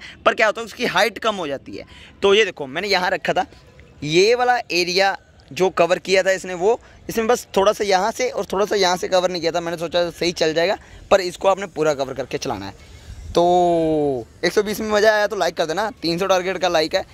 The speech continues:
तो ज़रूर करना, क्योंकि comment बहुत आ रहे थे, सौ ला-, सौ sky छोड़ के आ रहे थे, हमने चला दिए एक सौ बीस, तो इसी बात पे like बनता है। तो ये देखो,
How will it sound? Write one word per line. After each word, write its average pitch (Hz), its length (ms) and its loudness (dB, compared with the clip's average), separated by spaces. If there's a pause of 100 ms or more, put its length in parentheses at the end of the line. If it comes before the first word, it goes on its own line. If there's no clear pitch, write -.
(220)
तो 170 60 -4
ज़रूर 190 200 -2
करना, 196 240 0
क्योंकि 190 200 -4
comment 190 340 -2
बहुत 190 220 0
आ 175 80 6
रहे 180 120 0
थे, 190 120 -4
सौ 180 220 -2
ला-, 185 240 0
सौ 190 260 -4
sky 190 280 -2
छोड़ 196 200 -2
के 208 100 -2
आ 180 100 0
रहे 180 100 0
थे, - 140 -6 (480)
हमने 190 220 2
चला 165 200 0
दिए 165 280 -2
एक 160 140 -6
सौ 175 80 -2
बीस, 160 400 -6 (800)
तो - 60 -10
इसी 165 160 0
बात 151 240 0
पे 175 240 -2 (240)
like 156 240 0
बनता 120 240 -10
है। 110 80 -8 (300)
तो 247 120 4
ये 262 120 2
देखो, 175 260 -6